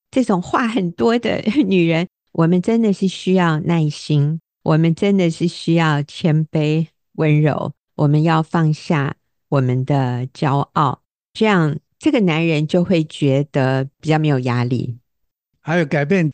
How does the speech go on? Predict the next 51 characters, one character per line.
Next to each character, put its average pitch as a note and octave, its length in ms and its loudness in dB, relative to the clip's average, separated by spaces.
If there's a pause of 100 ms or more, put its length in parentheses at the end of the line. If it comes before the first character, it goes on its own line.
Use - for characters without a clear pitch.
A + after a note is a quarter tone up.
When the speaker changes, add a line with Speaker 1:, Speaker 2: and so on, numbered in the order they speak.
Speaker 2:
表 C#3+ 240 2
情， C3+ 420 0 (500)
当 F#3+ 240 2
你 F#3 80 2
改 D#3 200 -2
变 G3+ 180 0
表 D#3 160 0
情 C#3+ 240 0
的 C#3+ 80 2
时 C#3+ 60 0
候， D#3 180 2
会 E3+ 160 2
改 C3 180 -4
变 D3 240 -2
家 C#3 200 -2
里 A#2+ 80 -4
的 A#2+ 100 -2
气 A#2+ 260 -2
氛。 A2 240 -2 (380)
你 C#3+ 320 0
一 - 20 2
见 D#3+ 300 0
他 D3+ 180 0
就 C#3+ 220 2
笑， A#2 420 -4 (240)
他 A#3 160 0
就 A3 160 0
很 D3+ 220 2
放 F3 380 -2
松， E3+ 260 0
有 D3+ 120 2
安 E3+ 280 0
全 C#3+ 260 -2
感， A2+ 300 -6 (300)
就 F#3+ 120 4
不 D3+ 220 -4
会 F3 160 2
那 D#3+ 240 2
种 C3 240 -2
好 B2+ 160 -4
像 C#3 300 0 (420)
自 G3 160 0
我 D3 180 4
防 C#3 200 -2
卫 E3+ 120 2
的 D3 80 -2
心 D3+ 240 0
很 A2+ 200 -2
强。 A2 420 -6 (280)
所 G3+ 260 2
以 C#3 240 2